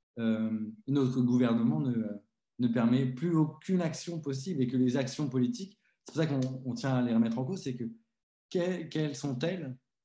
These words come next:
en tout cas, lesquelles sont-elles, euh, qui permettent encore d'agir, euh,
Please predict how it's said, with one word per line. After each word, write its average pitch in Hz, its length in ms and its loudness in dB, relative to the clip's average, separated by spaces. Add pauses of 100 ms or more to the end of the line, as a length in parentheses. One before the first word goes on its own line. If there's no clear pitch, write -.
en 123 60 -6
tout 123 80 -6
cas, 160 160 0
lesquelles 156 500 -2
sont-elles, 139 520 -8 (520)
euh, 123 280 0
qui 139 180 -4
permettent 151 320 0
encore 139 280 -4
d'agir, 135 440 -2
euh, 120 300 -4